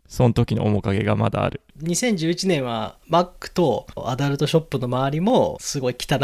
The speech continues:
Speaker 2: くって危なかったけど、今はもうマックとアダルトショップの周りは新築のビルばっかりで、高いマンションと高いオフィススペースだけなんで。そうだ、思い出した。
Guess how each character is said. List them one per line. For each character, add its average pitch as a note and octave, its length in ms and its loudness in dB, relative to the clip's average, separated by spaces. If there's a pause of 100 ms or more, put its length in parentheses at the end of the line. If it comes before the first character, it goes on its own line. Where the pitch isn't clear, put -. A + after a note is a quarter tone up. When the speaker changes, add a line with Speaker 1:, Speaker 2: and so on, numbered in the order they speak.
Speaker 2:
く - 100 -8
っ - 40 -14
て - 200 -4
危 B2+ 120 -4
な C3 100 0
か C3+ 60 2
っ A2+ 100 0
た A2+ 120 -4
け G#2+ 80 -6
ど、 G#2+ 320 -4
今 F#3 260 6
は A#2 100 2
も A#2+ 140 0
う A2+ 40 -4
マ C#3+ 100 0
ッ F3 60 -2
ク - 140 -16
と B2+ 160 0
ア A2+ 60 -2
ダ C3+ 80 0
ル C3 80 -2
ト D#3 80 -4
シ D3 80 0
ョ D#3 60 2
ッ - 20 -2
プ D3 140 -6
の A2 80 -2
周 A2+ 160 -2
り A#2 100 -6
は G#2+ 260 -4
新 - 240 -2
築 - 220 0
の C#3+ 100 2
ビ C#3+ 120 2
ル C3+ 80 4
ば G#2+ 100 0
っ - 80 -14
か B2 120 -2
り A2 100 -8
で、 - 320 -8
高 D3+ 260 2
い D3+ 60 2
マ C3+ 140 0
ン A#2+ 60 0
シ - 80 -2
ョ B2 60 -4
ン A2+ 40 -8
と A2+ 100 -10
高 C3+ 240 2
い - 20 2
オ B2 80 4
フ - 80 4
ィ - 20 6
ス - 60 0
ス - 60 -2
ペ D3 100 4
ー B2+ 40 6
ス A#2 100 -4
だ G#2 80 -6
け C#3+ 100 -4
な A2+ 80 -6
ん - 80 -12
で。 - 60 -18
そ - 300 -6
う - 40 -4
だ、 G2+ 120 -6
思 A2 220 -6
い C#3+ 60 -6
出 E3+ 100 -6
し - 80 -8
た。 A2 200 -10